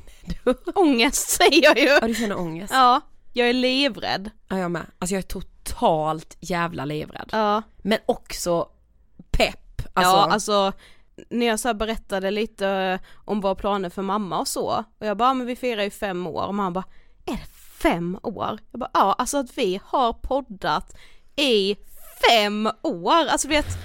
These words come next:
Speaker 2: om fem år, ytterligare fem år är vi liksom över trettio år."
Speaker 1: Mm.
Speaker 2: <laughs> Det har jag lite svårt att förstå.
Speaker 1: Mm.
Speaker 2: Och jag känner typ så här med att jävla vad man har liksom förändrats och vuxit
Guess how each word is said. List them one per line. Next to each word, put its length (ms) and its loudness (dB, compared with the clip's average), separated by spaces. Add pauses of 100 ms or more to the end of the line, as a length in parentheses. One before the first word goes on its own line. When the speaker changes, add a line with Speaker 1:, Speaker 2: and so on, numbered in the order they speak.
(320)
Speaker 2:
om 120 0
fem 600 -2
år, 340 0
ytterligare 640 -2
fem 300 -2
år 180 0
är 200 0
vi 140 0
liksom 300 -6
över 200 -4
trettio 540 -8
år." 300 -2
Speaker 1:
Mm. 200 -6 (280)
Speaker 2:
<laughs> 200 -20
Det 360 4 (200)
har 200 10
jag 100 4
lite 280 2
svårt 220 -2
att 140 -10
förstå. 420 -2 (280)
Speaker 1:
Mm. 100 0
Speaker 2:
Och 80 2
jag 140 2
känner 280 -2
typ 200 -6
så 100 -4
här 140 2
med 280 0 (280)
att 440 -4
jävla 720 -2
vad 140 -2
man 200 -2
har 160 -4
liksom 460 -4
förändrats 840 -6
och 100 -8
vuxit 880 -8